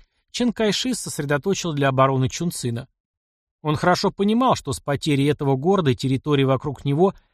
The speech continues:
для китайцев война будет проиграна. Ведь Чунцин и его окрестности оставались единственным богатым ресурсами и развитым районом – который принадлежал Чан Кайши в данный момент.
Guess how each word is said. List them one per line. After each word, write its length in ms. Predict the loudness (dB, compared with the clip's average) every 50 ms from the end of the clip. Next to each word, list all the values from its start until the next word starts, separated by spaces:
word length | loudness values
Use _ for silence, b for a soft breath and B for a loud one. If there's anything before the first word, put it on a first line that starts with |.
| _ _ _
для 120 | -4 -4 -2
китайцев 560 | -2 -4 -2 0 0 0 0 -2 -8 -6 0
война 320 | 2 2 4 4 2 0
будет 280 | 0 0 -2 -2 -4 -6
проиграна. 580 | -4 -2 0 0 0 0 -2 -2 -4 -4 -8 -10 _ _ _ _ _ _ _ _ _ _
Ведь 220 | -2 -2 -2 -2
Чунцин 460 | -2 -2 -2 -2 -2 -2 -4 -2 0 0
и 60 | 2
его 140 | 4 2 2
окрестности 600 | 0 0 -2 -2 -2 -2 -2 -4 -6 -4 -2 -4
оставались 500 | -4 -2 0 0 0 2 0 -2 -4 -4
единственным 720 | -4 -4 -2 0 0 -2 -2 -2 -2 0 0 0 2 2
богатым 480 | 2 2 2 2 2 2 2 0 -2 0
ресурсами 560 | -2 -2 -4 -6 -6 -6 -6 -4 -4 -2 0
и 40 | 0
развитым 480 | 0 0 -2 -2 -4 -6 -4 -2 0
районом – 520 | 2 2 2 2 2 2 2 2 0 -2 -6 _ _ _ _
который 320 | _ -6 -4 -2 -2 -2 -2
принадлежал 500 | -2 -4 -2 -2 -2 0 2 2 0 0
Чан 260 | 0 -2 -2 -2 -2
Кайши 420 | -2 0 -2 0 0 -2 -2 -2
в 60 | -2 0
данный 320 | 2 2 2 4 2 2
момент. 440 | 2 2 2 2 -2 -4 -6 -12